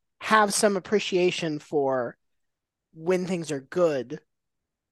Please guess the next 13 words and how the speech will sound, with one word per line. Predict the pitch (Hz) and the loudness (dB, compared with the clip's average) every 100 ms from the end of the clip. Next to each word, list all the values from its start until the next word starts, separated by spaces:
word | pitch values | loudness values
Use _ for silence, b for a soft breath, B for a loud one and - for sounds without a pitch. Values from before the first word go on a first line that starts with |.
| _ | _
because | 180 - 220 175 | -4 2 2 2
of | 143 | 0
that. | 104 65 - | -8 -10 -8
Like, | 165 165 190 | -2 0 4
I, | 196 | 2
I'm | 190 190 185 | 4 2 0
sort | 202 190 | 0 0
of | 175 | 0
like, | 180 180 | -2 2
"Yep, | 220 - 147 | 0 0 0
I | 151 175 | 0 2
was | 196 196 | 2 8
at, | 226 220 | 10 8